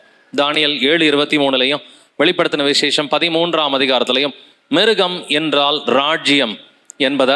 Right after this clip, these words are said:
நம்ம பார்த்தோம். அதே போல கொம்பு என்றால் ராஜா என்பதையும் தானியேல்லையும் வெளிப்படுத்தின விசேஷத்துலையும் பார்த்தோம் இல்லைங்களா? வலு சர்ப்பம் என்றால் அது லிட்ரலா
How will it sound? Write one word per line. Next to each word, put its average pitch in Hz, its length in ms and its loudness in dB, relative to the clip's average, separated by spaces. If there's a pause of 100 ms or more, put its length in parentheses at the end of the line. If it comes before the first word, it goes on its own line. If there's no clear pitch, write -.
(100)
நம்ம 123 200 0
பார்த்தோம். 120 340 -2
அதே 156 220 0
போல 135 260 0 (360)
கொம்பு 202 680 2
என்றால் 143 480 -2
ராஜா 143 580 0
என்பதையும் 131 460 0 (380)
தானியேல்லையும் 143 640 0
வெளிப்படுத்தின 131 460 0
விசேஷத்துலையும் 127 400 -2
பார்த்தோம் 110 360 -2
இல்லைங்களா? 113 300 -2 (420)
வலு 196 340 2
சர்ப்பம் 190 300 0
என்றால் 151 400 -2 (320)
அது 139 180 -2
லிட்ரலா 190 500 0